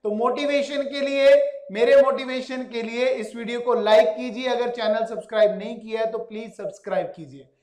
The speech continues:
Thank you so much। इस वीडियो को लाइक करें। लेटेस्ट टेक्निकल वीडियोज़ देखने के लिए हमारे चैनल ए टू आई टी online को सब्सक्राइब करें।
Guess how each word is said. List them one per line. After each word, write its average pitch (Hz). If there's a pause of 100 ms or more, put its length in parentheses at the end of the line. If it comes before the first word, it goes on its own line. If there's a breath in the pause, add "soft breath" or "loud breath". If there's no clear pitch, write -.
(240)
Thank 214
you 202
so 196
much। - (1900)
इस 302
वीडियो 262
को 269
लाइक 185
करें। 262 (180)
लेटेस्ट 262
टेक्निकल 269
वीडियोज़ 247
देखने 233
के 214
लिए 214
हमारे 214
चैनल 262
ए 247
टू 247
आई 233
टी 240
online 220
को 220
सब्सक्राइब 208
करें। 269